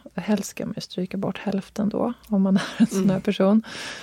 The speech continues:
Speaker 1: Eh, fundera på sina måsten och borden, för det är ganska få saker som är så där väldigt viktiga egentligen. Liksom. Vad,
Speaker 2: Mm.
Speaker 1: vad skulle egentligen vara viktigare än att jag mår bra? Mm, kanske inte så mycket.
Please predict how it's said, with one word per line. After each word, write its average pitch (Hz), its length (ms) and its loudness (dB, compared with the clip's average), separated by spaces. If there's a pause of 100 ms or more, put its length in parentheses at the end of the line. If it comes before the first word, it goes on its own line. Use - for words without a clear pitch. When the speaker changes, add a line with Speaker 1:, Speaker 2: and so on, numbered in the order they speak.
(300)
Speaker 1:
Eh, 196 300 6
fundera 202 360 6
på - 60 -14
sina 190 200 4
måsten 190 380 4
och 190 60 4
borden, 226 640 6
för 220 140 -2
det 190 180 0
är - 40 0
ganska - 260 -6
få 196 200 2
saker - 300 -6
som 208 180 -6
är 208 80 -6
så - 220 -12
där 190 120 -8 (720)
väldigt - 320 -16
viktiga - 380 -12 (200)
egentligen. - 640 -8 (160)
Liksom. 214 380 -6 (400)
Vad, 202 360 2
Speaker 2:
Mm. 160 160 -8
Speaker 1:
vad 196 200 2
skulle 190 200 -6
egentligen 190 280 0
vara 185 100 0
viktigare - 360 -4
än 185 80 -2
att 190 140 -4
jag 190 140 -2
mår 190 100 2
bra? 208 300 -2 (120)
Mm, 269 200 -6
kanske - 280 -6
inte 196 160 -4
så 208 60 -4
mycket. 208 280 -4